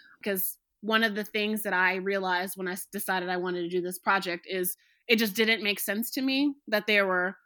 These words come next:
hundreds of thousands of starving people in a first world country, yet we throw away billions of pounds of food every year. So food waste is ridiculous <laughs> in the U S. So I thought, like, "Why not just take this food that's still good,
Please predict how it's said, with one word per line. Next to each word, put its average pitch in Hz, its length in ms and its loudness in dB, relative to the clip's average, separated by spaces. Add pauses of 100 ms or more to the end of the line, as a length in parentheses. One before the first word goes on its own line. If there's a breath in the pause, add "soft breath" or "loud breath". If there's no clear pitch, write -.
(120)
hundreds 208 380 6
of 190 140 -4
thousands 190 420 0
of 175 80 -6
starving 185 440 0
people 233 540 -4 (280)
in 208 180 4
a 180 40 -2
first 202 360 0
world 202 200 2
country, 262 500 0 (340 loud breath)
yet 208 260 2
we 202 140 0
throw 208 280 2
away 196 280 2
billions 190 680 -2
of 180 260 -4
pounds 185 360 -2
of 170 120 -6
food 165 460 4 (300)
every 190 320 0
year. 170 420 -2 (480 loud breath)
So 208 400 4 (300)
food 262 180 4
waste 220 400 -2
is 208 280 -4
ridiculous 180 760 -6 (160)
<laughs> 320 180 6
in 254 160 6
the 226 80 8
U 208 220 6
S. 190 220 4 (300 soft breath)
So 214 200 4
I 208 200 12
thought, 202 320 4
like, 208 220 2
"Why 226 120 4
not 233 200 2
just 233 180 -4
take 233 180 2
this 233 160 -4
food 254 360 0
that's 208 220 0
still 294 260 0
good, 240 520 2